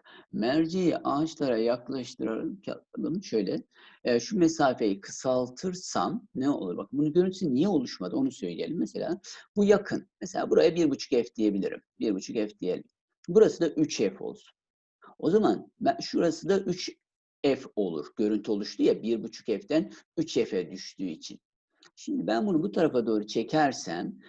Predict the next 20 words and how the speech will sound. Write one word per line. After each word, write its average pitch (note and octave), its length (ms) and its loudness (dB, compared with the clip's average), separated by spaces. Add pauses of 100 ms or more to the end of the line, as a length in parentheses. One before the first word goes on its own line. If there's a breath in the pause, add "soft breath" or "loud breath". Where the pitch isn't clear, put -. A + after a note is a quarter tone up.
(140 loud breath)
ne - 160 4
olacaktı? G2 760 0
Bakın G2+ 240 -2
merceği G#2 400 2
ağaçlara A2+ 440 0
yaklaştırmak G#2+ 720 0 (120)
dedi. - 580 -4 (220 loud breath)
Bu G2+ 120 -6
bir G#3 200 2
buçuk - 220 -6
F'e - 280 0
çıkacak. - 460 -8 (280 soft breath)
Burası, F#3 560 2 (220)
bak, - 420 -2 (120)
e, C3+ 80 0
o B2 160 2
zaman C3 280 2
görün-, C#3+ 580 6
buraya C#3+ 300 6
yaklaşınca C3+ 1160 0